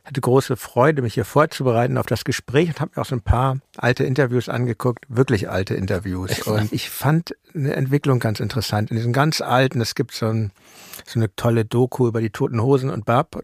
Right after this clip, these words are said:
Speaker 1: die habe ich damals als Kind auch gesehen,
Speaker 2: Mhm.
Speaker 1: da habe ich euch kennengelernt. Also ich habe euch wirklich übers Fernsehen, übers Z D F kennengelernt und ich war total fasziniert damals. Und mir ist jetzt, als ich das heute noch mal gesehen hatte, also in der jetzigen Zeit, ist mir aufgefallen,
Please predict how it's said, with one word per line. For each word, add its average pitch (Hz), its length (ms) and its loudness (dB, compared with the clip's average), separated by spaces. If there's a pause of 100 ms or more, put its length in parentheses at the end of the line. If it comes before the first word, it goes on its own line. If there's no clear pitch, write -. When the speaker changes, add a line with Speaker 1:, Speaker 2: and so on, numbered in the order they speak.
Speaker 1:
die 113 80 -2
habe 117 80 0
ich - 80 -6
damals 131 280 2
als 117 160 -4
Kind 160 260 -2
auch 131 140 -2
gesehen, 139 340 0
Speaker 2:
Mhm. 135 60 -2
Speaker 1:
da 139 80 6
habe 151 120 2
ich 156 80 -2
euch 143 120 -4
kennengelernt. 156 580 -2
Also 135 100 -2
ich 143 80 -2
habe 143 120 0
euch 123 100 0
wirklich 147 240 -2
übers 156 260 0
Fernsehen, 135 680 0 (440)
übers 127 220 -2
Z - 260 0
D 147 80 6
F 147 280 2
kennengelernt 143 640 2
und 127 160 -4
ich - 120 -10
war 135 120 0
total 131 400 0 (320)
fasziniert 131 640 0
damals. 131 320 2
Und 131 240 0 (440)
mir 131 140 6
ist - 120 4
jetzt, 165 200 4
als 135 140 2
ich 131 80 2
das - 240 -2
heute 143 180 2
noch 120 80 0
mal 127 320 2 (1000)
gesehen 139 600 4
hatte, 147 420 2 (340)
also 127 160 0
in 120 60 4
der 120 100 4
jetzigen 127 360 2
Zeit, 131 340 0
ist - 220 -6
mir - 160 0
aufgefallen, 120 840 0